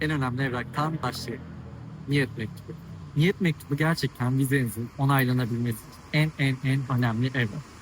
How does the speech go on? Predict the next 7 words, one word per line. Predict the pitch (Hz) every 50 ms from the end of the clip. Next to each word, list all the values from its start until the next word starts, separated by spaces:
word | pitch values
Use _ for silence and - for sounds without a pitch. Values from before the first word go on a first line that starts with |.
| - - - - - -
Çünkü | - - 226 214 - 190
niyet | 165 165 185 190 -
mektubunu | 196 180 170 - - - 147 147 156 156 160 156 160 - -
yaz-, | 160 156 156 156 147 139 139 -
yazarken | 156 147 147 139 156 156 151 - - 120 117 120 - -
kim | - - 175 170 175
olduğunuzu, | 180 175 160 127 135 135 127 120 117 113 107 - 113